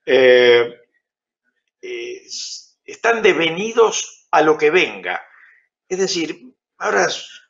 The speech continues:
terminamos el programa y suena el teléfono y me dicen, "¿Querés ser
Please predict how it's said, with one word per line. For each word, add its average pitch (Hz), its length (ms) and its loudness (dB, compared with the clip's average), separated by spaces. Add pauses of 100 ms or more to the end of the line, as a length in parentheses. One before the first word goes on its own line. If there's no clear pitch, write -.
(140)
terminamos 160 500 -4
el 156 140 -4
programa 180 640 -2
y 131 120 -8
suena 170 260 -4
el 147 100 -8
teléfono 196 440 -2
y 143 60 -8
me 143 100 -6
dicen, 151 300 -4
"¿Querés 190 520 -2
ser 190 400 0